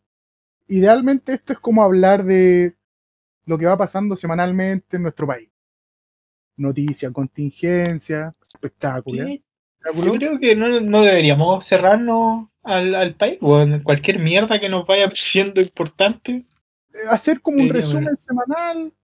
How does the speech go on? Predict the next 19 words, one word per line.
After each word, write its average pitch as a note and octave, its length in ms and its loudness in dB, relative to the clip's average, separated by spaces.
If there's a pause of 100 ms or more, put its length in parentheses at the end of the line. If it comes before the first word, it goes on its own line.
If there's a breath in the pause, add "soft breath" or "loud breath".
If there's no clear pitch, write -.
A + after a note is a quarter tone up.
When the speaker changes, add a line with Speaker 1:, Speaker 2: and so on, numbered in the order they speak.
Speaker 1:
de D#3+ 260 -2
lo F3+ 140 0
que E3+ 100 -4
nos F3 160 -4
llame A#3 200 0
Speaker 2:
Bien. - 20 0
Speaker 1:
la A3+ 80 2
atención, B3 680 -4
exponerlo A3+ 680 -4
acá B3+ 400 -4 (800)
y D#3 180 -8
abrir D3+ 300 -4
el C#3+ 100 -4
debate. B2+ 340 -10 (480)
Creo F3+ 220 -8
que F3 80 -4
Speaker 2:
Y B2+ 80 0
Speaker 1:
eso - 160 -2
sería C3+ 80 2